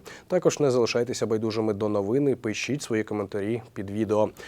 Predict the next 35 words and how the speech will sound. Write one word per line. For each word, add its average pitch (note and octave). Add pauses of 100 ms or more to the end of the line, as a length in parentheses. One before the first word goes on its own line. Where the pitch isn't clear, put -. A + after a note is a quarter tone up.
(160)
Аби D3+
дізнаватися D3
про B2+
всі -
події G#2+
першими, D3
долучайтеся A#2+
до A#2
сторінок D3+
телекомпанії G2
«Март» A2
у D3+
соцмережах C3+
і C3+
Телеграмі, A#2+ (280)
а A2+
ще -
читайте G2
сайт A#2+
Р G2
К G2
Март G2
крапка G2
Т G2+
В. G2 (1120)
Вже F3
у E3+
наступному C#3
році D3+
на B2+
зарплати B2+
працівників B2+
бюджетних A2+
установ A2+
Миколаєва C3+